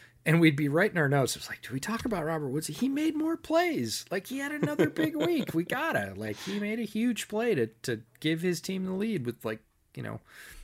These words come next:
Speaker 1: ten minutes left in the fourth quarter. We gotta talk about him. And every week it was like that because he was making plays. This is a guy that didn't have the highest pedigree. He was certainly not the, you know, top alpha kind of a pick, but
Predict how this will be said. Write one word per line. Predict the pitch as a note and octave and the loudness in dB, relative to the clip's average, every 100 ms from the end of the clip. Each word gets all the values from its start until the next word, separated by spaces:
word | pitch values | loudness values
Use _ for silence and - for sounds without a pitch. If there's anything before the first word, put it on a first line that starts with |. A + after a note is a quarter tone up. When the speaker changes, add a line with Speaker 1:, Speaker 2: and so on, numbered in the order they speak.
| - | -14
Speaker 1:
ten | - C3+ E3 | -6 -4 -4
minutes | F#3 E3+ - | -6 -8 -6
left | F3+ G#3+ - A2+ | -4 -4 -6 -8
in | G#2+ | -8
the | |
fourth | - F2 - - | -8 -8 -8 -6
quarter. | G3 G#3+ B2 | -4 -2 -6
We | A2+ | -8
gotta | - G#3+ A#3+ | -10 -8 -6
talk | - B2+ - | -4 -4 -4
about | G#2+ A2 F#2+ | -6 -6 -8
him. | F#2+ | -12
And | F#2 - | -16 -6
every | C3+ A#2+ C3 B2+ | -4 0 0 2
week | D3 - | 0 -2
it | - G#2+ | -8 -8
was | G#2 | -6
like | A2+ C#3 | -6 -4
that | G2+ F2 | -6 -8
because | F#2+ G#2+ F2+ | -12 -10 -8
he | G#2 | -6
was | B2 - | -6 -6
making | G2+ G2 F2 G2 G2+ | -8 -8 -10 -12 -12
plays. | - D3+ C3+ F#2+ - - - - - | -4 0 2 0 -6 -18 -20 -20 -4
This | D3 D3 | -2 0
is | A3+ | 0
a | |
guy | D3+ B2 B2 B2+ | -2 2 6 6
that | B2 A2 F#2 | 4 0 -2
didn't | A#2 B2 C#3+ | 0 2 4
have | B2 B2+ | 2 2
the | B2+ | 2
highest | A#2+ B2 A#2+ - | 2 2 2 -2
pedigree. | A#2 A2+ A2 A2 A2 A2 | -2 -2 -2 -2 -2 -2
He | G#2+ G#2 | -4 -4
was | G#2+ G#2 | -4 -4
certainly | - C3 A#2 A2+ A2 | -2 -2 -4 -4 -6
not | G2+ G2+ G#2 G#2 A#2 | -6 -6 -8 -8 -8
the, | G#2 G2 - - | -8 -8 -16 -16
you | G#2+ | -12
know, | F#2+ F#2 G2+ | -10 -12 -12
top | - G#2+ G#2+ A2+ | -6 -4 -4 -4
alpha | F#2+ G2+ G#2+ | -4 -6 -10
kind | - G#2 G#2 | -10 -8 -8
of | G2 | -8
a | |
pick, | - B2 - - - - _ | -2 0 -2 -10 -20 -20 _
but | B2+ B2 A#2 | 2 4 2